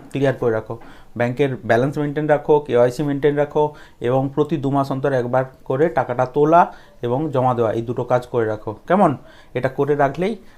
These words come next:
টাকা যখনই ছাড়বে, তখনই চটপট তোমার অ্যাকাউন্টে টাকা ঢুকে যাবে। আর ব্যাংক কখনোই এটা এ হবে না, মানে ডরমেন্ট হবে না। সুতরাং,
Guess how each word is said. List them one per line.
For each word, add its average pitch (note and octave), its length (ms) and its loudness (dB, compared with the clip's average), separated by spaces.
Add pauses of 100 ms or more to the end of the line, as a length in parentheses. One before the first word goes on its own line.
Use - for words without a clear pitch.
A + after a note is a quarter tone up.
(120)
টাকা C#3+ 420 2
যখনই G3 360 0
ছাড়বে, D3 340 0
তখনই C#3 340 -2
চটপট C3+ 380 -2 (440)
তোমার A#2+ 200 -4
অ্যাকাউন্টে A#2+ 360 -4
টাকা A#2 220 -2
ঢুকে A#2 200 -10
যাবে। G#2 200 -6 (360)
আর G#2 220 2 (180)
ব্যাংক A#2+ 260 -2
কখনোই C3+ 360 -4
এটা D3 280 -2 (320)
এ C3+ 160 2
হবে A2+ 280 -4
না, G#2+ 60 -6
মানে A#2+ 200 -6 (480)
ডরমেন্ট D3 380 8
হবে A2 160 -2
না। G2+ 140 -6 (160)
সুতরাং, F3+ 340 4